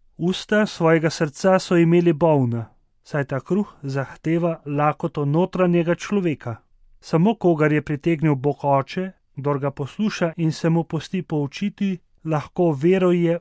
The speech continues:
v Jezusa, ga sreča ter se hrani z njim in tako ima življenje v polnosti, ima večno življenje."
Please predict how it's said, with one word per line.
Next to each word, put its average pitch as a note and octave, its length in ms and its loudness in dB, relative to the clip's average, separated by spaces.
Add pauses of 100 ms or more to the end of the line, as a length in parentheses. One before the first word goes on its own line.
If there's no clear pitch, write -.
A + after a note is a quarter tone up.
v D#3 120 0
Jezusa, C3 640 -2 (160)
ga C#3 180 -6
sreča E3+ 580 -4 (200)
ter D3+ 160 -2
se - 180 -4
hrani F3+ 480 0
z C#3+ 100 -6
njim C3+ 260 -2 (220)
in D3 160 -2
tako D3+ 300 -2
ima C#3+ 260 2
življenje C#3+ 480 0
v C3 60 0
polnosti, F#3 800 -2 (260)
ima C3 380 -4
večno E3+ 380 -2
življenje." B2 640 -2